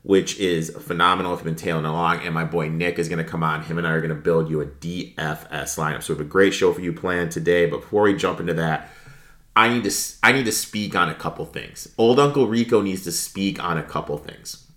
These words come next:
Number one, no review of the Thursday night game.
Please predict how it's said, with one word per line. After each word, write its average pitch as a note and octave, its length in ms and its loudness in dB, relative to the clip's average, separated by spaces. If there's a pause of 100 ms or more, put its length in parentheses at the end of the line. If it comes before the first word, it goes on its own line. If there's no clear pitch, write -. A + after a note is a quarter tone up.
(140)
Number A2 360 4
one, A2 400 2 (760)
no C3 220 10
review B2+ 300 12
of A2 40 6
the G2+ 80 0
Thursday F#2 320 2
night C#2+ 220 -2
game. - 220 -14